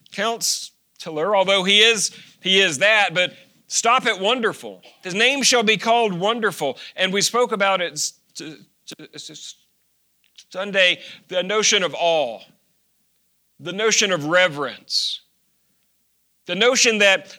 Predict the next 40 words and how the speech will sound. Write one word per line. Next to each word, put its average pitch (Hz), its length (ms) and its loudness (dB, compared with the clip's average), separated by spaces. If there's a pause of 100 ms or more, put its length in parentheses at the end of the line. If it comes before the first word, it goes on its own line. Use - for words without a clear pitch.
that 185 220 2
we 190 120 2
regain 190 920 2
the 160 120 -2
lost 196 480 2
ability 180 600 0
to 156 160 -6
stand 208 540 0
in 165 100 -8
the 156 80 -6
presence 190 500 -4
of 143 140 -12
God 185 300 0
and 156 100 -8
just 151 140 -10
marvel. 147 460 -4
He 170 120 -6
is 143 140 -10
wonderful. 127 640 -12 (1600)
And 175 140 -2
sometimes 233 600 2
we 196 180 2
get 208 260 2
this 202 240 4
image 214 320 0
in 196 100 2
our 180 120 2
mind 202 340 2
that, 190 140 2 (180)
that 190 160 2
in 185 120 0
the 170 140 0
old 233 480 2 (220)
covenant, 196 560 0 (880)
God's 170 320 0
angry. 180 560 2 (200)
In 196 120 -2
the 196 60 0
new 277 200 0
covenant, 214 500 2